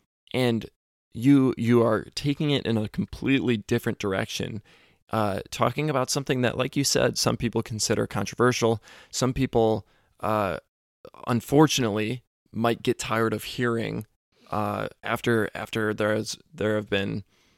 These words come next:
uh, so many Facebook and Instagram posts about this topic. Some people might be like, "Okay, enough is enough," which is wrong, because who are we to say that enough is enough, you know?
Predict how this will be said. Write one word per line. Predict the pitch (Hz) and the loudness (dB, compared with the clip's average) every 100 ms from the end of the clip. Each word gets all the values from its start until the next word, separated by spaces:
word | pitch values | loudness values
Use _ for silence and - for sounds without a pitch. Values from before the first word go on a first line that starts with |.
| _ - | _ -6
uh, | 104 101 | -4 0
so | - 131 | 4 4
many | 131 123 | 4 2
Facebook | 120 107 - 113 | 0 0 -2 -2
and | 101 | -2
Instagram | 62 - - 101 104 | -4 -4 -4 -4 -4
posts | 107 92 - - | -2 -2 -4 -6
about | - - 95 92 | -6 -2 -2 -2
this | 107 | -4
topic. | - 104 104 - 110 - - - | -4 -4 -4 -4 -8 -12 -20 -16
Some | - 123 | -4 -2
people | 113 120 107 | 0 -2 0
might | 90 85 | -2 -2
be | 82 | -2
like, | 95 107 | -2 0
"Okay, | 117 127 110 - | 0 2 0 0
enough | 113 113 113 | 0 0 0
is | 107 | -4
enough," | 104 117 110 107 - - - | 0 2 2 0 -6 -20 -4
which | 120 - | -2 0
is | 104 113 | -2 -2
wrong, | 107 120 160 131 120 156 - _ - | 4 6 6 4 2 -2 -6 _ -4
because | 120 117 104 104 - - - | -2 2 2 2 -2 -6 -2
who | 113 | 2
are | 107 | 2
we | 104 117 | 2 0
to | 107 | 0
say | - 107 101 | 2 2 2
that | 98 - - | -2 -8 -6
enough | 98 110 110 | -2 0 0
is | 110 104 | 0 0
enough, | 110 107 - | 2 0 0
you | 117 | 0
know? | 110 110 | 0 0